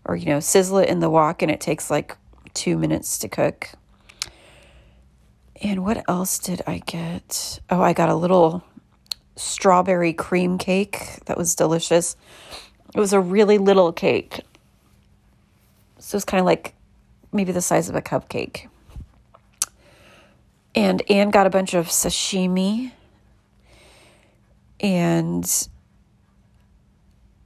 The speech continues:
rice. I already had rice from Japantown. Um,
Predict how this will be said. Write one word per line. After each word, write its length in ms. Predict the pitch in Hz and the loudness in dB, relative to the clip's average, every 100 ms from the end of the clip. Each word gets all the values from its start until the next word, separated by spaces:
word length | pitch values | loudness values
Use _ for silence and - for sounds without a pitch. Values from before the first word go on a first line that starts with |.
| _ _ _ _ _ _ _ | _ _ _ _ _ _ _
rice. 720 | 175 170 165 180 208 - - - - - | -2 4 4 4 2 0 -2 -4 -8 0
I 100 | 202 | 2
already 240 | 185 185 | 2 0
had 200 | 175 175 | -2 0
rice 280 | 143 170 - | 2 2 -2
from 160 | 156 | -8
Japantown. 680 | 156 156 156 151 160 160 - - - - - - - - - | -8 -4 -2 0 2 2 0 -4 -14 -20 -20 -20 -20 -10 0
Um, 320 | 165 - - | 0 0 -4